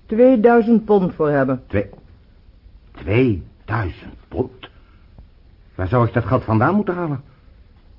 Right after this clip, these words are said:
Speaker 2: En waarom?
Speaker 1: U zorgt dat het geld er is, mister Quinto. En wel uiterlijk overmorgen.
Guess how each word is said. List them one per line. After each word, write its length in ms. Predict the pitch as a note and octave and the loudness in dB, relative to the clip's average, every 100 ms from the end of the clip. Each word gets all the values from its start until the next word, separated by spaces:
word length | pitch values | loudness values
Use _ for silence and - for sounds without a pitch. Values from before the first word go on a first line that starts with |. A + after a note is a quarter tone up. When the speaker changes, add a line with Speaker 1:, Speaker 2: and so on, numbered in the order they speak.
| - _ - - - - | -20 _ -20 -20 -14 -2
Speaker 2:
En 160 | A#2 | 0
waarom? 500 | F2+ F2+ F#3 A#3+ - - - - - | 0 0 4 4 4 -8 -20 -20 -6
Speaker 1:
U 200 | A#3 A#3 | 0 0
zorgt 460 | G3 C4 C#4 D4 - | 2 4 4 0 -2
dat 120 | C#4+ | -2
het 140 | C#4+ | -2
geld 300 | - C4+ C4 | 0 0 2
er 160 | A#3+ - | 0 0
is, 240 | C#4 - | 0 -2
mister 320 | A3 F#3 - | -4 -4 -6
Quinto. 600 | E3 E3+ D#3 D3 E3+ G#3+ A3 _ - - - - - - - | -4 0 0 -2 -4 -4 -8 _ -20 -20 -20 -20 -20 -20 -10
En 140 | F3 | -2
wel 140 | F#3+ | -2
uiterlijk 380 | - A#3+ A#3+ A3+ | 2 0 0 4
overmorgen. 720 | A3+ A#3+ A#3+ G#3+ F#3 D3+ D3+ | 4 4 4 2 0 -4 -10